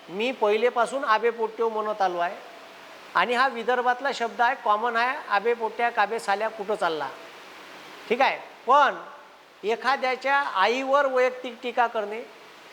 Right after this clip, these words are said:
एखाद्याच्या बापावर टीका करणे आणि इतक्या घाणेरड्या भाषेत टीका करणे, ही टीका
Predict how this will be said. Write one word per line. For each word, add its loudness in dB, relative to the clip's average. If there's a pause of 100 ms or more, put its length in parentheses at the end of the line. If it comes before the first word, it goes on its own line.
(140)
एखाद्याच्या 2
बापावर 4
टीका -2
करणे -4
आणि -4
इतक्या -2
घाणेरड्या 0
भाषेत 0 (100)
टीका 4
करणे, -6 (840)
ही -2
टीका 0